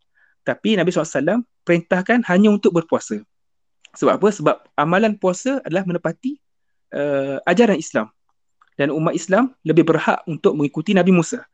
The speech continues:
Adapun untuk jadikan hari Ashura sebagai hari raya,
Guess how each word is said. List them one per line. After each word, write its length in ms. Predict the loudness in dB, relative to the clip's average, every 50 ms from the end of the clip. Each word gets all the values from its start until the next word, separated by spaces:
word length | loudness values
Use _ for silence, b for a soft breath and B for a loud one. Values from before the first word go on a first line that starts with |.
| _ B B B B B B
Adapun 340 | -2 -2 0 2 4 2 4
untuk 160 | 4 2 4
jadikan 560 | 4 2 4 4 2 2 4 0 0 0 -2
hari 320 | -6 -2 0 2 2 2 2
Ashura 320 | 0 -2 -2 -2 -2 -2
sebagai 320 | -4 -4 -6 -4 -4 -4
hari 240 | -2 0 2 2 4
raya, 320 | 4 4 2 2 0 0